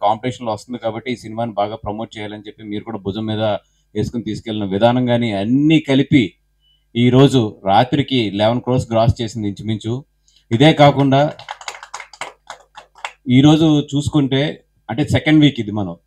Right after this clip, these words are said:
చూసుకుంటే సిటీలో చాలా screens మ్యాట్నీ షోస్ చూస్తే sixty percent, seventy percent already full అయి ఉన్నాయి. నిజంగా ఇదంతా కూడా ప్రేక్షకులందరికీ కూడా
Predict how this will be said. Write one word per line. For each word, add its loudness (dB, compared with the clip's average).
చూసుకుంటే -2
సిటీలో 0
చాలా 2
screens -4
మ్యాట్నీ -2
షోస్ -8
చూస్తే -10
sixty -10
percent, -2
seventy -2
percent -6
already 0
full -4
అయి 0
ఉన్నాయి. -8
నిజంగా -2
ఇదంతా 0
కూడా 2
ప్రేక్షకులందరికీ -4
కూడా -4